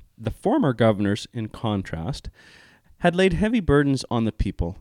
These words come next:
demanding a daily ration of food and wine besides forty pieces of silver. Even their assistants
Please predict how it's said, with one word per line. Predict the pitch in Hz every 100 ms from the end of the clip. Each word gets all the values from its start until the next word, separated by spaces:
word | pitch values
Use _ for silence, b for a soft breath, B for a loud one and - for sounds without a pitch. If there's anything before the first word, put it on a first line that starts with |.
| _ -
demanding | 135 139 151 165 151
a | 113
daily | 98 120 143 170 180
ration | 151 147 - 175
of | -
food | - 117 117 -
and | 123 113
wine | 107 101 104 _ _ 107
besides | 123 120 - 180 190 135 107 104 - - -
forty | - 117 113 107
pieces | - 107 87 92
of | -
silver. | - 151 101 - - _ _ _ b b b b -
Even | 170 190 214
their | 190 175 - - -
assistants | 143 - 170 - 123 98